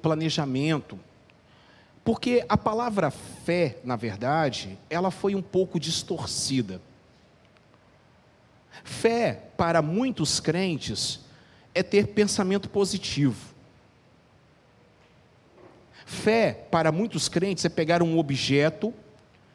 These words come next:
e canalizar a sua crença naquele objeto, como se aquele objeto pudesse, então, trazer algum benefício, é como se fosse um talismã.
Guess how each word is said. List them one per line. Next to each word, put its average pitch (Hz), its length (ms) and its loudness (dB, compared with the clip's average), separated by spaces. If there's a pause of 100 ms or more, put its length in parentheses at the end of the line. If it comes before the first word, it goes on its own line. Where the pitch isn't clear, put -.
(320)
e 185 120 -2
canalizar 190 1600 0 (200)
a 143 100 0
sua - 380 0
crença 180 800 0
naquele 180 500 -2
objeto, 123 680 -2 (1800)
como 196 240 4
se 190 540 4 (400)
aquele 254 340 -2
objeto 175 720 2
pudesse, 170 640 0
então, 170 460 0 (480)
trazer 180 460 6
algum 190 260 4
benefício, 196 640 2
é 147 60 2
como 185 180 -2
se 180 140 -4
fosse 180 340 -2
um 185 60 -2
talismã. 160 760 2